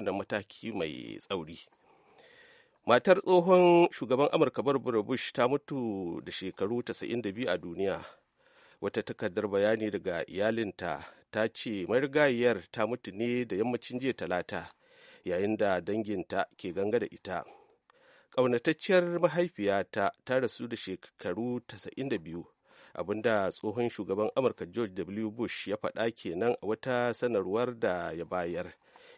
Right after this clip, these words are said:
inda ya ƙara da cewa da Laura da Barbara da Janna da ni duk muna cikin baƙin ciki. To, amma hankalinmu ya kwanta saboda mun tabbatar ita ma hankalin nata ya kwanta.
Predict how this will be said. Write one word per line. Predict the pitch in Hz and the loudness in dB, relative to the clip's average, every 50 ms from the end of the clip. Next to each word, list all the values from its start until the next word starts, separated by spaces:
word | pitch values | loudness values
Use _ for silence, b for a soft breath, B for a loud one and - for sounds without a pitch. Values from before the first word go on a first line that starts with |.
| B | B
inda | - 101 101 92 95 | -4 -2 0 0 0
ya | 104 107 | 0 0
ƙara | - - 110 113 110 110 98 92 | 0 2 2 4 4 4 2 0
da | 87 | -2
cewa | - - - 120 107 104 110 120 127 - - - _ b b b b b b b b | -6 -6 -4 0 2 4 4 4 4 2 -4 -12 _ b b b b b b b b
da | - 107 107 | 0 2 4
Laura | 131 156 165 170 170 160 131 104 - - _ _ - | 6 6 8 8 8 8 8 6 6 2 _ _ -4
da | 113 110 107 104 101 98 95 | 0 2 4 6 6 4 6
Barbara | 110 131 127 123 117 123 117 104 95 - - - | 6 6 6 6 4 4 4 4 4 2 0 -6
da | 98 101 95 95 | -10 -8 -8 -4
Janna | 90 120 131 139 139 131 117 | 0 2 4 4 6 4 4
da | 98 90 95 98 | 4 2 0 -2
ni | 110 123 131 131 - - | -2 -2 -2 -2 -4 -4
duk | - 113 139 123 | -4 -4 -2 0
muna | 139 143 123 101 - | 2 2 4 2 2
cikin | - - - - 135 120 | -2 -6 -6 -4 -2 0
baƙin | 120 113 - 131 131 127 | 0 0 0 -2 -2 -2
ciki. | - - - - 113 92 78 - - _ b b b b b b b b b | -4 -8 -10 -8 -10 -10 -10 -12 -16 _ b b b b b b b b b
To, | 98 95 - | -6 -4 -4
amma | - 90 90 98 110 117 120 117 110 | -4 -4 -2 0 2 4 4 4 4
hankalinmu | 120 127 131 - - 104 113 113 110 101 | 4 2 2 2 0 -2 -2 -2 0 2
ya | 107 110 113 | 2 2 2
kwanta | - - 123 104 95 - 104 107 110 | 0 0 -2 -2 -2 -2 -2 -2 -2
saboda | - 131 117 117 104 87 92 87 | -2 -4 -4 -2 -2 -2 0 0
mun | 98 110 117 120 123 120 120 120 123 120 117 | 2 2 2 2 2 2 0 2 0 0 0
tabbatar | - 123 113 120 120 - - 120 - | -2 -4 -4 -4 -4 -2 -2 -4 -4
ita | - 113 - 123 | -4 -4 -2 -2
ma | 120 120 | 0 0
hankalin | 117 135 123 - - 104 120 120 | 0 0 0 0 -2 -2 -2 0
nata | 113 120 135 143 - 104 | 2 2 2 2 0 0
ya | 87 82 | -2 -2
kwanta. | - - 82 78 - - 87 82 | -2 -4 -6 -6 -6 -10 -12 -12